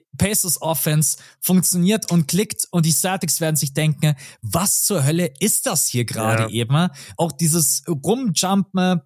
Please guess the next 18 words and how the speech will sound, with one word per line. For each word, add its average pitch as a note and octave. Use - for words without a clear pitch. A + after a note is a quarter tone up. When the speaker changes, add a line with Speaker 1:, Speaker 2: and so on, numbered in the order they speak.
Speaker 1:
von D#3
Haliburton F#3
am D#3
Perimeter E3+
und D3+
dann D#3
wird F3
der E3
Ball E3+
crazy D3+
weitergespielt. E3
Du B2+
erkennst C#3
eigentlich D3
gar D3
kein D3+
wirkliches -
Scheme F#3+